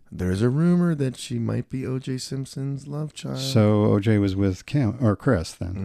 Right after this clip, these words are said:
Speaker 1: Mm-hmm.
Speaker 2: mother.
Speaker 1: She was best friends with
Speaker 2: She
Speaker 1: Nicole.
Speaker 2: doesn't look it at all.
Speaker 1: She was best friends with Nicole.
Speaker 2: Yeah, maybe.
Speaker 1: Yeah, that's very possible.
Speaker 2: <laughs> All right, anyway, so
Speaker 1: Sorry.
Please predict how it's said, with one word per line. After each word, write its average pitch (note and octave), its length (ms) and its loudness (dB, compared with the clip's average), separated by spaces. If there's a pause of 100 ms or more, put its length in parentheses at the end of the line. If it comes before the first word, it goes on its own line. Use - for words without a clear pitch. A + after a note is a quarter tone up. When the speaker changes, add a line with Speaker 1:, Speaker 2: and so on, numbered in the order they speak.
(280)
Speaker 1:
Mm-hmm. G#2 40 6
Speaker 2:
mother. F#2 280 2 (680)
Speaker 1:
She - 200 -4
was G2 140 -2
best - 300 -4
friends F#2 320 -4
with G2 160 -4
Speaker 2:
She - 100 -8
Speaker 1:
Nicole. C3+ 200 4
Speaker 2:
doesn't A2 120 -2
look G2+ 160 -2
it F#2 60 -2
at D2 140 -12
all. G2+ 340 0 (380)
Speaker 1:
She - 140 -16
was F2 100 -6
best G2 240 -8
friends G2 200 -6
with G#2 100 -10
Nicole. A#2+ 380 -6 (600)
Speaker 2:
Yeah, B2 120 0
maybe. G#2 260 0 (480)
Speaker 1:
Yeah, - 120 -12
that's - 160 -8
very G#2 160 -8
possible. A2 440 -12
Speaker 2:
<laughs> - 760 -8
All C#3 260 4 (320)
right, G2+ 100 6
anyway, A#2 240 4
so G#2+ 240 2 (200)
Speaker 1:
Sorry. - 280 -6